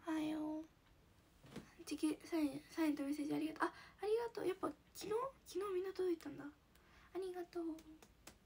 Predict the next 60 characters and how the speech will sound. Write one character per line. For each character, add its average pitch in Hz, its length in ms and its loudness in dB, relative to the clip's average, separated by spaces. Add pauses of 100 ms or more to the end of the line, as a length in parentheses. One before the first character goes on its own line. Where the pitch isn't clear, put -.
(1900)
な 294 80 10
る 302 60 12
べ 302 120 12
く - 0 -
一 - 60 0
回 311 180 8
だ - 20 2
け 302 100 6
手 381 100 6
を - 20 12
挙 370 160 12
げ 269 140 -2
た 269 60 -6
け 254 60 -8
ど、 285 120 2
ご 311 60 8
め 320 120 8
ん 320 40 6
ね、 330 80 8
本 330 200 4
当 294 80 0
に 277 80 -4
ち 330 80 -8
ょ - 20 -10
っ - 40 -14
と。 - 80 -10 (1160)
時 - 120 -10
間 294 300 0
が。 294 100 0 (260)
珍 294 140 4
百 311 140 6
景 285 100 6
三 269 160 -4
十 277 80 -4
周 285 140 -4
年 269 100 -4
の 262 100 -10
十。 294 160 -10
あ - 60 -2
り 339 80 2
が 330 160 0
と 381 80 -2
う。 359 180 0 (380)
大 294 120 4
事 320 80 6
に 311 120 6
す 320 80 2
る。 - 120 2
あ - 40 4
り 370 80 2
が 427 160 -2
と 403 160 -2
う。 302 60 2
大 285 140 -2
事 269 120 -8
に。 247 180 -6 (800)
ね、 254 140 -10 (180)
し - 180 -14
ま 247 100 -10
っ - 20 -12